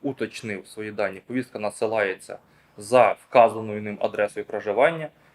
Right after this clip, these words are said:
якщо не уточнював, за адресою реєстрації, е, яка,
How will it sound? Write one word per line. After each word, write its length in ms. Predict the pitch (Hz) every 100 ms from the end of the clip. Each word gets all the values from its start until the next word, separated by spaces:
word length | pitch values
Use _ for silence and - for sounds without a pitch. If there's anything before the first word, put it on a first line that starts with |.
| -
якщо 280 | 117 - 110
не 160 | 127
уточнював, 680 | 156 156 151 139 143 131 127 _ _ 107
за 340 | 107 123 113
адресою 720 | 110 104 117 120 - 107 101 - -
реєстрації, 840 | 107 113 104 - 147 156 143 135 131 _ _ _ 110
е, 580 | 110 104 104 101 101 98 _ _ _ _ 117
яка, 480 | 117 135 143 131